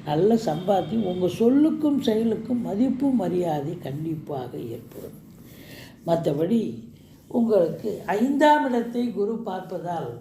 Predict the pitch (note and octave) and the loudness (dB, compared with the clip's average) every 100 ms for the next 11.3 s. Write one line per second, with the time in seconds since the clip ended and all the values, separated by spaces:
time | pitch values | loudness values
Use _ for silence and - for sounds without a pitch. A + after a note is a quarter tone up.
0 | - A#3+ C4+ D4 D4+ C#4+ C4+ C4 A#3+ A3 | -4 2 4 4 0 0 0 0 -2 0
1 | G3+ F#3 G#3 F3 D#3+ G3 G3+ E3+ D#3+ F3 | -2 -4 -6 -6 -4 -4 -4 -4 -2 -2
2 | F#3 F3 D#3 D#3 - - - - - - | -4 -4 -4 -4 -6 -12 -16 -18 -18 -20
3 | - G3+ A#3 C4 B3+ A#3+ A#3 G3 F3+ G#3+ | -2 6 6 6 4 2 2 0 -2 -2
4 | G#3+ A3 G#3+ G#3+ E3+ D3+ F3 F#3 F3 G3 | 0 0 0 -4 -6 -8 -8 -8 -8 -10
5 | G3+ - - - - - - - - - | -12 -18 -20 -20 -20 -20 -20 -20 -20 -20
6 | - - - - - - - G2+ F3+ E3+ | -20 -20 -20 -20 -20 -20 -10 -8 -8 -10
7 | - F#3+ A3 C4+ C#4 C#4 A3 G#3+ A3+ - | -8 0 2 2 2 2 4 2 0 -2
8 | A#3+ A#3 G3+ G3 A3 G#3+ G3+ F#3 E3+ E3+ | -2 0 0 2 2 2 0 -2 -4 -4
9 | E3 - - - F3+ G#3+ A#3+ B3 A#3 F#3+ | -6 -10 -12 -12 -8 -4 -2 -2 0 -2
10 | E3 D#3+ F#3 F3 E3+ E3+ F3 E3 D#3+ D#3 | -4 -6 -6 -4 -4 -6 -4 -4 -6 -8
11 | D#3 C#3+ | -8 -8